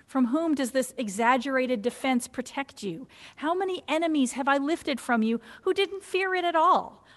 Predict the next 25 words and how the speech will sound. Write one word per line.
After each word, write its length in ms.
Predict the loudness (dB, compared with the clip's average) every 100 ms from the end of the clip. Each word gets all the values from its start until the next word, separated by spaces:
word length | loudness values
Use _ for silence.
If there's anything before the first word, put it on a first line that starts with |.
| -2
On 140 | 0
the 80 | 0
contrary, 800 | -4 -4 -4 -2 -2 0 0 -4 -12 _ _ _
you 200 | -4 -2
wound 540 | -2 -2 0 2 2 0
the 140 | -2 -2
affections 640 | -2 -6 -8 -8 -6 -6
given 320 | -6 -4 -4
you." 260 | -4 -8 -18 _ _ _ _ _ _ _ _ _ _ _ _ _ -20 -6
The 100 | -4
poet 360 | 4 8 8 4
who 200 | -4 0
wrote 280 | 2 2 0 -12 _ -16 -10
these 280 | -4 -4 -4
words, 640 | -4 -2 0 0 -4 -10 -12
Rainer 280 | -8 -6 -6
Maria 360 | -6 -6 -6
Rilke, 480 | -4 -4 -2 0 -2 -2 -20 -20 _ _ _ _ -16
gently 420 | -6 -6 -4 -6 -4
offers 440 | -4 -4 -6 -8 -2
another 680 | 2 4 4 2 0 -2 -2
way 600 | -6 -8 -8 -14 -20 -20 _ _ _ _ _ _ _ _ _ -8
with 220 | -8 -6
these 200 | -6 -8
questions. 1040 | -10 -12 -12 -16 -18 -20 -20 -20 -20 -20